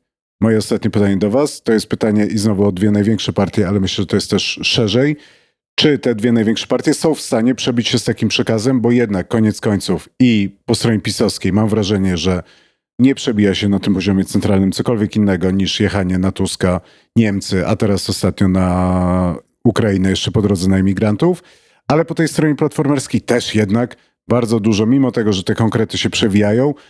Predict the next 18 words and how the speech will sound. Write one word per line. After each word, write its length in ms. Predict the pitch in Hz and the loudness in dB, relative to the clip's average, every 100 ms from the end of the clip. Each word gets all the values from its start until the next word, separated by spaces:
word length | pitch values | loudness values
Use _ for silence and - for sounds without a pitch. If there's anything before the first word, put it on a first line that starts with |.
| _ - | _ -2
to, 160 | 131 | 0
co 160 | 123 120 | 0 0
zostaje 800 | 98 110 - - 120 107 90 82 | 2 0 -2 -2 0 2 0 -2
z 360 | 82 101 95 | -2 2 2
wyborcami, 560 | 87 98 104 117 104 101 | 0 -2 -2 0 0 0
z 140 | 92 | 0
odbiorcami, 640 | 98 90 101 - 104 123 143 - - | -2 0 -2 0 0 2 0 -4 -2
to 80 | |
jest 120 | 151 123 | 0 2
bardzo 300 | 110 110 117 | -2 0 -2
silny, 360 | - 104 110 | 0 2 2
bardzo 360 | 80 90 92 110 | 0 -2 0 0
ciężki, 500 | - 101 - 107 110 - _ _ _ - | 0 -2 -2 -4 -4 -6 _ _ _ -2
dosyć 300 | 127 117 131 | 0 0 -2
siermiężny 560 | - 113 104 104 92 127 | 0 2 2 2 0 -2
i 80 | 101 | 2
jednak 340 | 104 104 101 | 2 2 -2
antypis. 560 | 87 80 - - - | -4 -4 -8 -6 -8